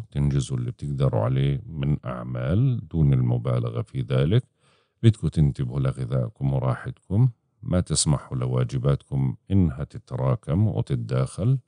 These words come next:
انجز الأعمال المهمة والضرورية، لأنه القمر برضو بدأ في مراحل المقابلة.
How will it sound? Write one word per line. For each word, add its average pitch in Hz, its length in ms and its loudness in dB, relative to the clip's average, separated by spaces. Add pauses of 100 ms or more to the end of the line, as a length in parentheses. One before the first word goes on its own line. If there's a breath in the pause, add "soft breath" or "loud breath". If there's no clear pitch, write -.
(160)
انجز 69 360 4
الأعمال 64 540 -2
المهمة 64 500 0
والضرورية، 62 800 0
لأنه 60 320 -2
القمر 69 440 -2
برضو 65 360 -2
بدأ 64 360 -2
في - 160 -6
مراحل 62 460 0
المقابلة. 71 760 0